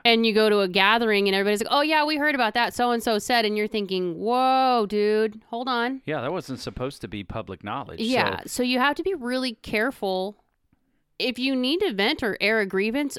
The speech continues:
Speaker 1: okay, cool, but you need to know that whoever you're airing it to isn't going anywhere with it. That's what made Rita per-, Rita is family. Rita is my aunt. But Rita, when she's Coach Rita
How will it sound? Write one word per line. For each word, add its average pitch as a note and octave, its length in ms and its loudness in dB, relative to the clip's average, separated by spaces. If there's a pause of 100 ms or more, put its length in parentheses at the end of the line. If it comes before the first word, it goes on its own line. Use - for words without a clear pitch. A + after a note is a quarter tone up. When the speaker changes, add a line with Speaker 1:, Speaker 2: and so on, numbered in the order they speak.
Speaker 1:
okay, A3 280 0
cool, C#4 280 -2
but G3 220 -4
you A3 200 -2
need D#4 200 0
to G3+ 60 -4
know G3 260 0
that F3+ 180 -2
whoever F#3+ 340 -2
you're F3 260 -2
airing G3+ 380 0
it - 140 -6
to D4 380 -4 (680)
isn't A#3 340 0
going G#3+ 340 4
anywhere E3+ 380 0
with D#3+ 180 -4
it. E3 80 -8
That's A3+ 220 0
what C#4+ 80 -4
made A#3+ 200 -2
Rita A3+ 280 -2
per-, A3 200 -4
Rita D4+ 380 -2
is A3 160 -2
family. A3+ 320 -2
Rita G#3+ 260 -2
is G#3+ 120 -4
my G#3+ 140 -4
aunt. - 300 -4
But F3+ 160 -4
Rita, A3 420 -2
when A#3 160 0
she's G3+ 200 -4
Coach G#3 320 -2
Rita A3 400 -2